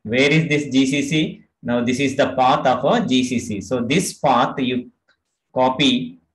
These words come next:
this path here. Okay, so copy here. I'm just copying C program files, min G W sixty-four, I six eight two, min G W bin. Okay, so this folder you need to copy.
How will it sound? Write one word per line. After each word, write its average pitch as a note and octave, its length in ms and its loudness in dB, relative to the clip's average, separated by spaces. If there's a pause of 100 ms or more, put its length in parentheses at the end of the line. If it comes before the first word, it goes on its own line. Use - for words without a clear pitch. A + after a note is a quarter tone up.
(180)
this C3 340 -4
path B2 380 0 (200)
here. - 440 -2
Okay, E3 300 0
so A#2+ 480 -2 (300)
copy A#2+ 380 0
here. C3+ 220 2
I'm B2 200 0
just B2+ 260 -2
copying B2+ 440 2
C B2+ 300 -2
program B2 440 -2
files, C#3 420 0
min A#2+ 260 -2
G A#2+ 160 0
W A#2 320 0
sixty-four, B2 760 -6
I A#2+ 220 -4
six A#2+ 320 -10
eight A#2 320 -4
two, F#3 320 -6 (560)
min A#2+ 360 -2
G A#2+ 180 0
W A#2+ 480 0
bin. B2 680 2 (140)
Okay, D3 300 0
so B2+ 160 0
this D3 300 -2
folder C3+ 340 2
you C3 160 2
need A#2+ 220 0
to D#3 120 -4
copy. G2+ 460 -4